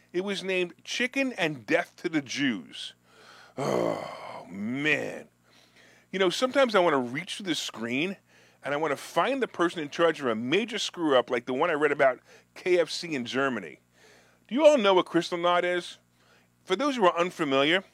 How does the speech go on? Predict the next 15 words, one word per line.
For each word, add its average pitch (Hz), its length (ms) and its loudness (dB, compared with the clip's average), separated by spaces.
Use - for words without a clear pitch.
on 185 160 -2
the 180 80 -2
night 233 320 -2
of 190 120 -4
November 175 440 0
ninth, 139 500 -4
nineteen 170 480 -6
thirty-eight, 160 600 -4
violent 202 680 0
anti-Jewish 165 640 -2
demonstrators 123 680 -2
broke 120 420 0
out 156 200 6
in 127 120 -6
Germany, 113 600 -4